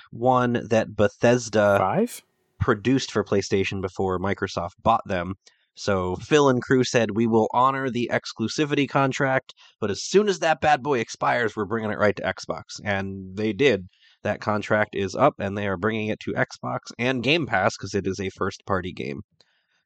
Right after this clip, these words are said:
Speaker 1: So that one should be pretty cool. That was a big deal on PlayStation. People seem to like it. And, uh,
Speaker 2: Yeah.
Speaker 1: now we get it a little later than,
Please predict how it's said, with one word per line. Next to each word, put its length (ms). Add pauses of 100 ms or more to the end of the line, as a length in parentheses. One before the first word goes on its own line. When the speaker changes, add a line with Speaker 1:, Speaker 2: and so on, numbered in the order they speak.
Speaker 1:
So 400 (1160)
that 140
one 120
should 180
be 80
pretty 220
cool. 220
That 120
was 140
a 140 (140)
big 220
deal 360
on 220
PlayStation. 800
People 280
seem 240
to 100
like 220
it. 180 (680)
And, 320
uh, 360
Speaker 2:
Yeah. 180
Speaker 1:
now 200
we 160
get 160
it 80
a 80
little 300
later 340
than, 160